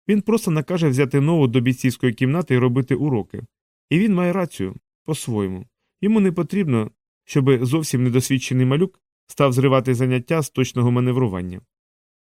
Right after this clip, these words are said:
Бонзо, він же такий тендітний, такий витончений, помочиться і краплі не пролє повз. Ендер усміхнувся.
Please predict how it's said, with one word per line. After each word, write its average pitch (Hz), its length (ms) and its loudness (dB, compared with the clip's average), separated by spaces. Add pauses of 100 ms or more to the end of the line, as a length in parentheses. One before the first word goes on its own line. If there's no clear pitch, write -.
(120)
Бонзо, 139 320 2
він 127 140 2
же 127 100 4
такий 127 280 -2
тендітний, 127 580 0
такий 120 260 0
витончений, 117 640 -2 (300)
помочиться 147 640 0
і 120 100 2
краплі 127 400 -2
не 120 100 0
пролє 117 340 0
повз. - 500 -12 (640)
Ендер 110 260 2
усміхнувся. 107 680 -2